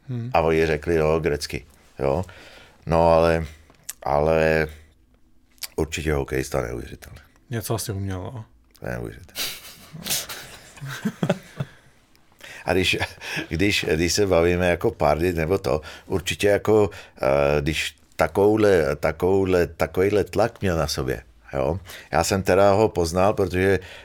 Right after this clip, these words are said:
Speaker 2: jeho nejlepší kamarád byl, eh, detroitský Eddie Mio,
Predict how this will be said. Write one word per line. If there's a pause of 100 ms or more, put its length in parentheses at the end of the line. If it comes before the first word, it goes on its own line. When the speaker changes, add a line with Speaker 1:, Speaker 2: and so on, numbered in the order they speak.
Speaker 2:
jeho
nejlepší
kamarád
byl, (340)
eh,
detroitský (120)
Eddie
Mio,